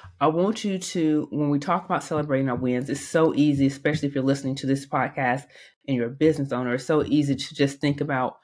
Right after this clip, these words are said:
your numbers and just think about your business. And sometimes when you, when I say, "Hey, how was your twenty twenty-three?" your first thought might have went to something negative,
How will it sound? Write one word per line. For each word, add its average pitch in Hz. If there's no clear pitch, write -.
your 139
numbers 147
and 123
just 131
think 139
about 123
your 113
business. 143
And 135
sometimes 160
when 147
you, 135
when 131
I 127
say, 139
"Hey, 214
how 170
was 160
your 151
twenty 156
twenty-three?" 147
your 151
first 156
thought 139
might 156
have 139
went 139
to 139
something 151
negative, -